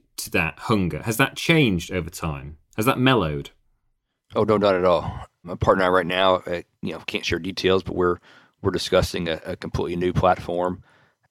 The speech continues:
Speaker 2: that would be starting something else from scratch right now and, and trying to do that. We're still growing.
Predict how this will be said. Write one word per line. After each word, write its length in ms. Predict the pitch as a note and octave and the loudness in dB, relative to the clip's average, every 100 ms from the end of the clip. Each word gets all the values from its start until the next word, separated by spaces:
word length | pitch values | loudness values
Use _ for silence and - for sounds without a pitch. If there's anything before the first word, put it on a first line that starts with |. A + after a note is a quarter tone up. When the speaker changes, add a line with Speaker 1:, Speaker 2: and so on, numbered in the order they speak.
| _ - | _ -2
Speaker 2:
that 140 | F2+ | 0
would 160 | F2+ - | -2 -6
be 80 | F#2+ | -8
starting 340 | - G#2 F#2 | 0 4 4
something 320 | E2+ F#2 - F2+ | 2 -2 0 0
else 160 | F#2 | 0
from 140 | - F2+ | 0 -6
scratch 400 | - F#2+ F#2+ - | 2 2 2 0
right 160 | F#2+ | -2
now 300 | G2+ F#2+ A2 | 0 2 2
and, 200 | F#2 D#2+ | 0 -4
and 140 | - E2 | -6 -6
trying 220 | - F#2 | -4 -4
to 60 | F2 | -2
do 140 | F#2 | -2
that. 200 | F2 G2+ | 0 0
We're 80 | E2+ | -2
still 180 | - F2 | -4 -2
growing. 460 | F2 G2 G#2+ B2 | 4 4 4 2